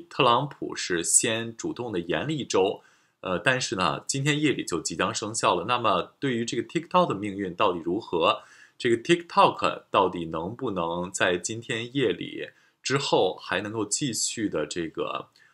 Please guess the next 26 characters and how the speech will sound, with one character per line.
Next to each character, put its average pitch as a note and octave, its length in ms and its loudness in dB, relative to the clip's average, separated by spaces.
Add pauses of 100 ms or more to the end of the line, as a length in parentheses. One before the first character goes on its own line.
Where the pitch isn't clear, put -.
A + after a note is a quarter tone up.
(160)
呃， E2+ 180 0
不 G#2 220 -4
受 D#3 180 4
限 D#3 340 4
制 F#2+ 120 -4
呢？ D#2 120 -6
还 D#2+ 140 -2
是 F2 60 2
说 G2+ 120 -2
禁 G#2 220 -4
令 G#2 160 -4
会 G2 160 -6
生 B2+ 240 -4
效 C#3+ 320 2
呢？ D2 80 -6 (540)
呃， E2+ 320 -2
这 C3+ 200 2
个 G#2 100 2
呢， D#2 340 -4 (260)
就 F#2+ 160 0
是 E2 220 -2
马 D#2+ 260 -2
上 G2+ 340 2 (120)
就 F2+ 200 0
会 E2 280 -2
有 - 360 -8